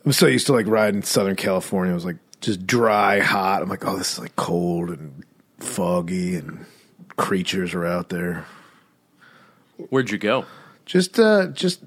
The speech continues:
Speaker 1: not far, like, about a half hour from the house here, kinda northwest of Portland. And, uh, it's, like, a logging area that this bike,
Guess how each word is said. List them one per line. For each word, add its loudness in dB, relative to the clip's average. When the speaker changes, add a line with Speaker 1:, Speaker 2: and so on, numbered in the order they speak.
Speaker 1:
not 0
far, 2
like, 2
about 2
a -2
half 4
hour 4
from -6
the 0
house 0
here, 0
kinda 2
northwest 0
of 0
Portland. 0
And, 0
uh, 0
it's, -4
like, 4
a 2
logging 2
area 0
that 2
this -2
bike, -2